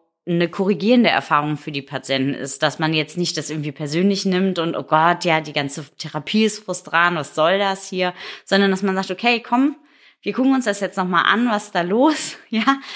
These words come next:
Und dass sie sehen, "Okay, krass, man kann auch irgendwie anders mit der Situation umgehen." Und das ist natürlich ein langer Prozess und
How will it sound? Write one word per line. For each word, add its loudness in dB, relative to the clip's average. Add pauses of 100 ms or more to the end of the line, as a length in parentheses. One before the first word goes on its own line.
(300)
Und 2 (200)
dass 0
sie -2
sehen, 2
"Okay, -2
krass, -2
man 0
kann -2
auch 0
irgendwie -2
anders 0
mit -4
der 0
Situation -4
umgehen." 0 (760)
Und 2
das -2
ist -2
natürlich -4
ein -6
langer 2
Prozess -2
und -4